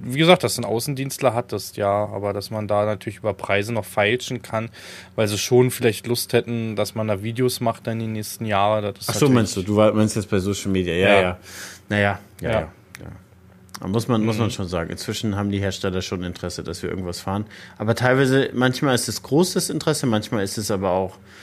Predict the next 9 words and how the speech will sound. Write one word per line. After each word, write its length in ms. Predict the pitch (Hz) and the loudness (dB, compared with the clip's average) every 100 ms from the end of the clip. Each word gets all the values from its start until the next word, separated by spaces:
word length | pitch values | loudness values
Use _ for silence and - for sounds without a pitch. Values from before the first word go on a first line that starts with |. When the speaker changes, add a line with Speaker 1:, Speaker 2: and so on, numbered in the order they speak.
| - - - - | -20 -20 -20 -6
Speaker 1:
Genau. 220 | 220 202 117 | 0 4 4
Speaker 2:
gef-, 180 | 110 | 2
gefühlt 440 | - 117 131 123 120 | 0 2 6 4 4
nicht 160 | 107 | -2
vorhanden. 400 | - 90 87 80 - - - - - - - - - - - - | -2 -4 -4 -10 -16 -20 -20 -20 -20 -20 -20 -20 -20 -20 -20 -8
Speaker 1:
Genau, 320 | 131 120 107 - - - - - - - | -2 0 -2 -4 -20 -20 -20 -20 -16 -6
das 160 | 117 | -4
ist 140 | 117 | -4
so. 120 | - | -6